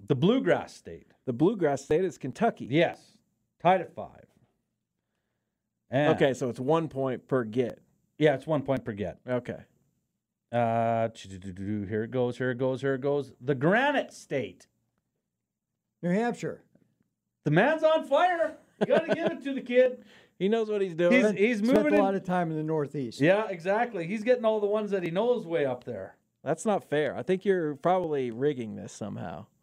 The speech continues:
Speaker 1: <laughs> I'm
Speaker 3: Okay.
Speaker 1: going by the
Speaker 3: Okay,
Speaker 1: generator.
Speaker 3: Bob.
Speaker 1: It, it gives me a number.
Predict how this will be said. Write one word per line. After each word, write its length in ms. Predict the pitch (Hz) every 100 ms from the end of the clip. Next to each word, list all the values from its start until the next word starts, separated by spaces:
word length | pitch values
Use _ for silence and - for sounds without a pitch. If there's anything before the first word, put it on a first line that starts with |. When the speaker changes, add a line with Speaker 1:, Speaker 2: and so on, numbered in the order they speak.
| _
Speaker 1:
<laughs> 220 | _ - - - _
I'm 200 | 165 208
Speaker 3:
Okay. 120 | 214
Speaker 1:
going 240 | 240 311 320
by 120 | 190 226
the 60 | 220
Speaker 3:
Okay, 200 | 226 202
Speaker 1:
generator. 600 | 233 220 247 196 185 - -
Speaker 3:
Bob. 220 | - 180
Speaker 1:
It, 120 | 208 202
it 100 | 240
gives 180 | 262 240
me 160 | 254 262
a 40 |
number. 540 | 233 196 156 - -